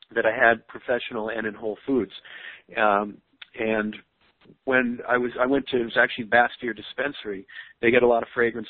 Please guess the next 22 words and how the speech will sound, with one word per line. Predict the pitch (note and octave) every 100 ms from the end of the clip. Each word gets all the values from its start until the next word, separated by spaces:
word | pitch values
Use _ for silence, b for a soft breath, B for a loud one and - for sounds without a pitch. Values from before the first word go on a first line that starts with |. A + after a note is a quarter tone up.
| -
sensitive | G#2+ - G2+
people. | G#3 A3 A2
They | G#2 -
said, | G#2+
"Well, | G#2
can | B2+ A#2
you |
make | A#2+ B2+ B2+
your | -
formula | A#2+ A2+ A2 G#2 -
sen-, | G#2+ G#2+
uh, | G#2 G2 -
fragrance | G#2+ F#2+ F#2 -
free?" | G#2+ F#2 - _ _ _ b b b _
And | A2+
I | A2+ -
said, | A2+
"This | A#2 G#3
is | A#3+ -
fragrance | A2 G2+ G2 -
free." | G2
She | F#2